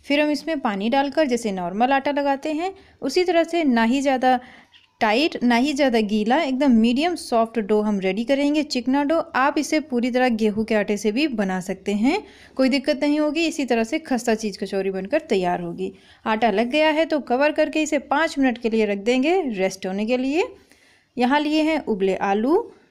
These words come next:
दो बड़े साइज़ के उबले आलू लिए हैं, इसे अच्छी तरह से मैश कर लेंगे। तो आज हम जो बना रहे हैं इसमें आठ कचौरी बनेगी। तो डेढ़ कप हमने आटा लिया है, डेढ़ सौ ग्राम आटा लिया है।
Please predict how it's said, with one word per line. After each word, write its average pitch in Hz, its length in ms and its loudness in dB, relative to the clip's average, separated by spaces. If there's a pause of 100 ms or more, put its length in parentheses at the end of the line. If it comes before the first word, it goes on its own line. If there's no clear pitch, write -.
दो 226 200 4
बड़े 220 200 2
साइज़ 330 300 2
के 330 80 -2
उबले 320 280 2
आलू 320 240 2
लिए 311 240 0
हैं, 339 220 -2
इसे 285 220 -4
अच्छी 294 360 0
तरह 269 220 2
से 247 160 -2
मैश 220 300 0
कर 269 200 -2
लेंगे। 277 400 2 (440)
तो 233 180 4
आज 285 340 2
हम 330 100 0
जो 320 120 0
बना 311 240 2
रहे 320 160 0
हैं 339 120 -2
इसमें 302 240 -4 (160)
आठ 302 260 2
कचौरी 269 460 2
बनेगी। 262 420 2
तो 311 140 0
डेढ़ 233 320 2
कप 285 220 0
हमने 277 220 2
आटा 262 240 0
लिया 262 200 0
है, 294 80 2
डेढ़ 233 240 2
सौ 262 180 0
ग्राम 220 280 2
आटा 240 240 0
लिया 254 280 2
है। 311 240 0